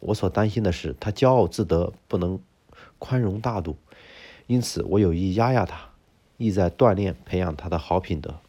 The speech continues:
唐朝有一位宰相叫娄师德，他很赞赏、很赏识狄仁杰的才华，多次在武则天面前举荐狄仁杰。可是狄仁杰排斥娄师德已经不是一天两天的事了。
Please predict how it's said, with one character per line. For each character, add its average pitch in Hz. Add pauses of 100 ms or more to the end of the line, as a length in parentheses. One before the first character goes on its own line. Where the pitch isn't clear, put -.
(1500)
唐 160
朝 160
有 123
一 -
位 110
宰 85
相 82
叫 -
娄 87
师 113
德， 92 (520)
他 147
很 110
赞 107
赏、 82 (560)
很 -
赏 82
识 - (140)
狄 101
仁 107
杰 101
的 98
才 87
华， - (100)
多 110
次 104
在 90
武 78
则 82
天 104
面 98
前 80
举 82
荐 101
狄 87
仁 80
杰。 76
可 -
是 95
狄 127
仁 151
杰 110 (360)
排 107
斥 127
娄 87
师 -
德 95
已 92
经 82
不 -
是 98
一 104
天 104
两 80
天 -
的 101
事 95
了。 -